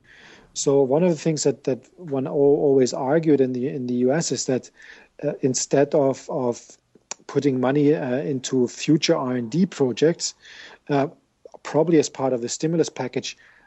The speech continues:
kind of there should have been some kind of drilling program, because that is, that is holding back, because geothermal is, is a very competitive energy source for the U S. Uh, but, uh,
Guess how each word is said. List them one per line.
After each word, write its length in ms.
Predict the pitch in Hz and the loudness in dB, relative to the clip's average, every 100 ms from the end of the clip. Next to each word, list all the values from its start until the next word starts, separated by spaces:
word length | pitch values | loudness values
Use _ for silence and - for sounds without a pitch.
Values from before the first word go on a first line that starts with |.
| _ _ | _ _
kind 180 | 131 127 | -6 -4
of 80 | |
there 80 | 127 | -4
should 180 | - 160 | -4 -4
have 160 | 156 - | -4 -4
been 160 | 139 | -4
some 180 | 147 131 | -2 -2
kind 200 | 127 120 | -4 -8
of 140 | 117 | -8
drilling 340 | 110 143 196 143 | 0 2 4 2
program, 380 | - 120 113 98 _ _ _ | -2 -4 -6 -14 _ _ _
because 320 | - 131 - | -8 -8 0
that 160 | 151 185 | 2 2
is, 240 | 208 - | 0 -2
that 180 | 165 190 | -2 0
is 120 | 190 | 0
holding 400 | 147 160 151 123 | 2 2 2 -2
back, 380 | 160 139 113 - _ | -2 -2 -4 -14 _
because 220 | - 131 - | -10 -8 -4
geothermal 540 | 151 143 175 208 185 | -4 -2 -2 -2 -4
is, 160 | 156 - | -6 -8
is 220 | 180 135 | -6 -4
a 40 | |
very 480 | 120 135 147 139 131 - - _ | 0 2 4 4 2 -8 -20 _
competitive 720 | - 123 139 160 165 139 - - | -6 -4 0 0 0 -2 -4 -8
energy 320 | 160 214 165 | -4 -4 -4
source 340 | - 135 123 - | -4 -4 -6 -8
for 240 | - 160 | -2 -2
the 100 | 170 | 0
U 180 | 127 120 | 0 -2
S. 240 | 113 - _ _ _ _ _ _ | -8 -12 _ _ _ _ _ _
Uh, 280 | 139 131 120 | -6 -4 -4
but, 440 | - 123 120 - - - | -2 -2 -2 -6 -14 -8
uh, 300 | 127 120 | -8 -6